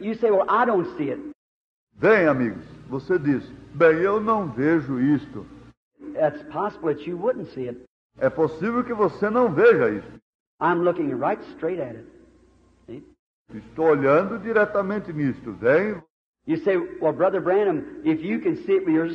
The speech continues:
Speaker 1: senses, I can too." Oh, no.
Speaker 2: Você diz, "Bem, o irmão Branham, se você pode ver isto com seus sentidos, eu também posso." Oh, não.
Speaker 1: Paul saw that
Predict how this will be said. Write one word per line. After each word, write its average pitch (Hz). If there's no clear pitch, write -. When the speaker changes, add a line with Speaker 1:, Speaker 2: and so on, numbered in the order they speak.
Speaker 1:
senses, 175
I 170
can 165
too." 160
Oh, 143
no. 185
Speaker 2:
Você 160
diz, 151
"Bem, 170
o 147
irmão 185
Branham, 170
se 220
você 202
pode 151
ver 117
isto 147
com 127
seus 123
sentidos, 160
eu 254
também 156
posso." 143
Oh, 135
não. 120
Speaker 1:
Paul 202
saw 151
that 139